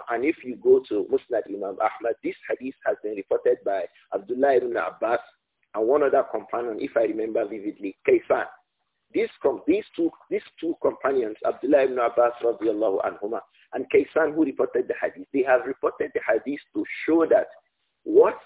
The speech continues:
the Messenger sallallahu alayhi wa sallam was talking about is something that is completely prohibited for the entirety of the ummah. In fact, in the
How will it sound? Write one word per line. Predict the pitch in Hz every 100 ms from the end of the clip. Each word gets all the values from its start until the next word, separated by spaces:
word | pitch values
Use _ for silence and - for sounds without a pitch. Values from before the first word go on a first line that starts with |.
| _
the | -
Messenger | 131 139 143 127 107
sallallahu | 139 127 123 127 113
alayhi | 123 123 117
wa | 110 107 - _
sallam | 110 113 104
was | _ _
talking | 135 - 117
about | 92 90 _ _ _ -
is | - -
something | 165 175 - 180 147
that | 107 -
is | -
completely | 147 123 170 196 175 180 -
prohibited | 131 117 143 - 143 -
for | -
the | 113 104
entirety | - 127 120 - 131 -
of | 117 -
the | - -
ummah. | 110 110 - - -
In | 127 120 -
fact, | 170 170 - -
in | 127 120 117
the | 123 120